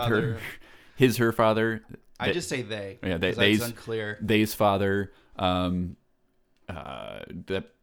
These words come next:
Speaker 2: pops up near the end of the series. Spoiler alert. Sorry, guys. Um, oh yeah, we, I don't know. I don't know. Spoilers. I don't. Uh,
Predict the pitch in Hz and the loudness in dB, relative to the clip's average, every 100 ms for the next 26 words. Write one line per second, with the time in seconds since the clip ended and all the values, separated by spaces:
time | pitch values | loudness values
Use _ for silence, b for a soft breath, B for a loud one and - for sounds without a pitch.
0 | - - 98 - 92 92 90 92 90 87 | -6 -2 -2 -2 -6 -4 -4 -4 -4 -6
1 | 90 90 90 - 92 95 92 92 - 90 | -4 -4 -4 -2 0 0 0 -2 -2 -4
2 | 90 87 87 - b b b 101 101 98 | -4 -4 -6 -8 b b b -2 2 2
3 | 98 92 92 87 _ _ _ _ _ _ | 2 0 -4 -6 _ _ _ _ _ _
4 | - - 123 104 123 131 107 92 - 95 | -10 0 0 2 -2 -4 -8 -10 -16 -16
5 | 78 78 - 101 104 101 98 - 92 80 | -16 -18 -12 -8 -6 -8 -12 -16 -14 -14
6 | - - 95 87 | -18 -14 -8 -6